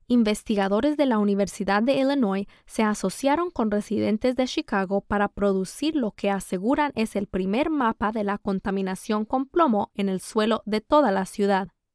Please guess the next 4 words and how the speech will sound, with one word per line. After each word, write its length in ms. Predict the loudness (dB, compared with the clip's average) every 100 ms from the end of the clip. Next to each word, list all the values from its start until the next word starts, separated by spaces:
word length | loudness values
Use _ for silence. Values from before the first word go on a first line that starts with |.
| _ _ _
Encontraron 760 | 0 2 0 2 4 4 4
un 140 | 0 0
problema 580 | 0 2 2 2 -2 -8
generalizado. 1000 | -2 0 2 2 2 0 -2 -4 -4